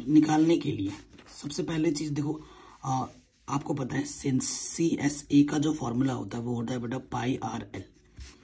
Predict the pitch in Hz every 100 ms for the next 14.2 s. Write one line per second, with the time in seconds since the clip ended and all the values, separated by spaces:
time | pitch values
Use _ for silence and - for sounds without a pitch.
0 | - - - - 147 143 - 165 165 165
1 | 147 160 127 131 139 139 - - - -
2 | _ - 131 139 - 127 127 131 127 -
3 | _ - 131 135 117 110 123 117 113 113
4 | 123 - - - - - - - _ 147
5 | 151 151 160 156 160 143 143 143 151 147
6 | 143 143 135 131 135 127 - - - -
7 | - _ _ - - - 135 135 - 131
8 | 127 131 - - - - - - 139 139
9 | 131 - - 123 127 123 117 127 139 120
10 | 113 120 123 - - - - - - -
11 | - - 165 - - 147 135 127 123 -
12 | - - - _ _ - - - - -
13 | 147 147 - 143 147 156 143 135 139 -
14 | 156 156